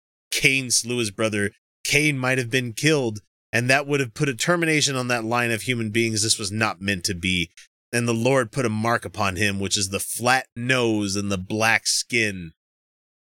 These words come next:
Brigham Young, people, he has a university named after him.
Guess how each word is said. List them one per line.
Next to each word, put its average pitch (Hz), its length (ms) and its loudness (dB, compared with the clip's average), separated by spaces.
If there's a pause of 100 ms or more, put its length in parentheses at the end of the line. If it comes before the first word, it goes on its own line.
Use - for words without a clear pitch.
(140)
Brigham 214 300 4
Young, 202 220 4
people, 165 380 4
he 143 140 0
has 156 200 2
a 151 40 -2
university 139 640 2
named 98 280 0
after 98 340 0
him. 95 120 -4